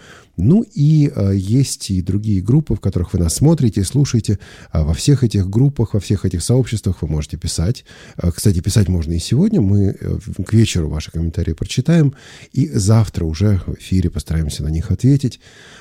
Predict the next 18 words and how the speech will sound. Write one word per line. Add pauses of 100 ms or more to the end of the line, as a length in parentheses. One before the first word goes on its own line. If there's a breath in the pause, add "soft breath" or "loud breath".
А,
ну,
просто
вот,
если
вас
что-то
интересует,
вас
что-то
волнует,
связанное
с
этими
программами, (520 loud breath)
пишите, (160)
не
стесняйтесь.